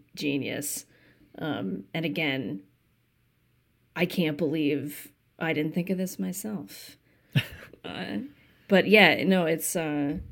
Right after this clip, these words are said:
it would be so, I wish I had, like, a little historian in my pocket to, to sort of be like, what would be interesting is to know how each book lines up to what was going on in the world at that time,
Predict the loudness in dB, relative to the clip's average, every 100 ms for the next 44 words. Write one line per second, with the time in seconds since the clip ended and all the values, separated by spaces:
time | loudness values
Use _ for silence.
0 | -16 -18 -20 -20 _ _ _ _ _ 6
1 | 8 8 8 6 4 0 4 6 6 6
2 | 2 0 2 2 0 -6 -16 -20 _ _
3 | _ _ -20 -8 -2 -2 -2 0 2 2
4 | 2 -2 0 4 4 4 4 4 4 2
5 | -2 -4 -4 -4 -4 -4 -8 -2 -2 0
6 | 0 0 2 2 2 0 0 2 2 0
7 | -10 -20 -20 -20 -20 _ _ -4 4 6
8 | 8 6 6 6 4 4 4 4 2 2
9 | 0 2 4 4 4 2 2 2 2 -2
10 | -6 _ _ _ _ -12 -2 2 4 6
11 | 6 6 6 6 2 2 4 4 0 2
12 | 4 4 2 2 0 0 0 2 2 2
13 | 0 0 2 2 2 2 0 0 0 2
14 | 2 0 -2 -2 -2 -2 -4 -4 -2 0
15 | 2 2